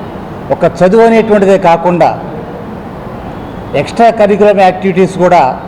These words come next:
నిర్వహించాలని చెప్పని, చేయాలని చెప్పని ఉద్దేశంతోటి ఈ శిబిరాన్ని ఏర్పాటు చేస్తా ఉన్నాం. అభ్యుదయ సాహిత్యానికి సంబంధించి,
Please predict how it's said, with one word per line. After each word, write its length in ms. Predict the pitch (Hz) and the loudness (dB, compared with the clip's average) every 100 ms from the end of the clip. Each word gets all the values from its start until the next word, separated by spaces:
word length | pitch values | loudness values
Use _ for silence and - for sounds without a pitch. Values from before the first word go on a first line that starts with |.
| - - - - - - - - - - - - | -14 -14 -14 -12 -14 -14 -14 -14 -14 -14 -8 0
నిర్వహించాలని 800 | 156 196 185 190 190 170 165 156 | 2 4 4 2 2 2 2 0
చెప్పని, 340 | 156 170 190 | 0 0 0
చేయాలని 540 | 185 160 165 170 165 156 | 0 2 2 2 0 -2
చెప్పని 220 | 170 151 | -2 -2
ఉద్దేశంతోటి 760 | 139 165 170 156 165 147 190 - - - - - - - - | 0 0 0 0 0 2 0 -2 -10 -12 -14 -14 -14 -12 -4
ఈ 100 | 156 | -2
శిబిరాన్ని 440 | 156 151 160 170 156 | 0 2 2 2 0
ఏర్పాటు 340 | - 151 143 | 0 0 2
చేస్తా 260 | 139 - 131 | 0 2 0
ఉన్నాం. 320 | 139 143 110 - - - - - - - - - - | 2 0 0 -6 -14 -14 -14 -16 -14 -14 -14 -10 -6
అభ్యుదయ 400 | 135 170 185 180 | 0 2 4 2
సాహిత్యానికి 600 | 180 160 180 180 175 170 | 2 0 0 0 -2 -2
సంబంధించి, 680 | 185 180 180 180 - 214 | -2 0 2 0 -2 -2